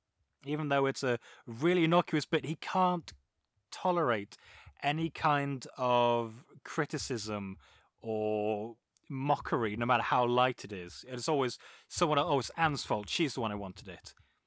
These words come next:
And, like, whenever anyone's making a joke at his expense earlier on in the movie, um, he, he's immediately dour and down on the joke.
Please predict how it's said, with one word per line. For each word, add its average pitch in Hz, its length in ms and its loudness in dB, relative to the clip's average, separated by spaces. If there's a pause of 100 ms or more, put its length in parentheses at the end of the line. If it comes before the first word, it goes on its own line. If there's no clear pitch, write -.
(920)
And, 120 80 2
like, 120 100 2
whenever 139 260 4
anyone's 131 260 2
making 127 240 0
a 113 40 -4
joke 127 240 0
at 117 40 -6
his 104 100 -8
expense 120 460 -4
earlier 113 260 2
on 107 100 0
in 107 60 -4
the 107 60 -4
movie, 123 460 0 (360)
um, 110 580 2
he, 139 260 -6
he's 131 120 -2
immediately 135 680 0
dour 113 540 2
and 98 180 -4
down 117 300 0
on 101 140 -4
the 95 60 -8
joke. - 480 -12